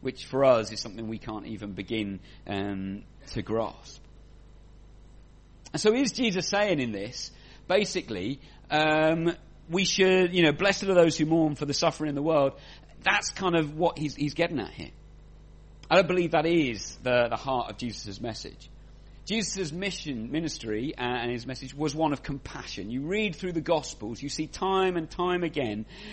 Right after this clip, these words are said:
Jesus seek to reach out to the lost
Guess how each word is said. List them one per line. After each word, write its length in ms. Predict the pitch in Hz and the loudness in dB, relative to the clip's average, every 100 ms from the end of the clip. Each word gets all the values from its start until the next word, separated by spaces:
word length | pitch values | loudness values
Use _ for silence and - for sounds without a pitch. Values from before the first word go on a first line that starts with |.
| 175 - | -14 -8
Jesus 680 | 170 196 180 160 127 - - - - - - - | -2 -2 -2 -2 -4 -6 -18 -20 -20 -20 -20 -16
seek 240 | - 190 139 | -6 -6 -2
to 100 | 135 | -2
reach 380 | 165 190 - | 0 0 0
out 220 | 139 123 - | -2 -2 -4
to 120 | 117 | -2
the 100 | 120 | 2
lost 480 | 143 170 139 - | 4 2 2 -6